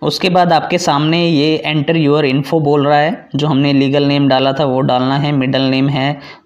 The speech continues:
तो डाल देना है, फिर legal surname डालना है। ठीक है, तो ये सारी आपको फिलअप करना है। यहाँ पे date of birth जो हमने डाली थी वो automatic डली हुई आ गई। उसके बाद यहाँ पे मैं इसको scroll down करता हूँ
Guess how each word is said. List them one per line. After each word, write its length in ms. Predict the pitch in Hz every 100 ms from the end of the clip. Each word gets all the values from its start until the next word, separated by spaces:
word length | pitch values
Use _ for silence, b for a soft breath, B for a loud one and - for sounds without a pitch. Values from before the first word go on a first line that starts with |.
| -
तो 260 | 139 139 135 127
डाल 300 | 131 123 131
देना 220 | 139 139
है, 180 | 143 160
फिर 300 | - 143 135
legal 320 | 127 127 139
surname 460 | 135 127 131 135
डालना 300 | 135 131 131
है। 180 | 139 156 - B B B -
ठीक 160 | 151
है, 80 | 165 170 B -
तो 80 | 151
ये 140 | 139
सारी 580 | 143 131 131 147 135 -
आपको 300 | 135 127 - 143
फिलअप 360 | 139 131 135 -
करना 260 | 139 135
है। 140 | 143 147
यहाँ 180 | 139
पे 180 | 127 147
date 240 | 139 127 139
of 80 | 135
birth 180 | 131 147
जो 140 | 139
हमने 200 | 139 131
डाली 280 | 127 120 131
थी 180 | 135 135
वो 120 | 131
automatic 500 | 120 127 123 123 139
डली 220 | 127 131
हुई 200 | 139 139
आ 100 | 127
गई। 260 | 120 139 165 B B B -
उसके 240 | 135 -
बाद 260 | 139 147 151
यहाँ 140 | 135
पे 140 | 123
मैं 100 | 139
इसको 220 | 135 135 135
scroll 380 | - 131 135
down 260 | 131 123 143
करता 280 | 139 127 135
हूँ 220 | 135 151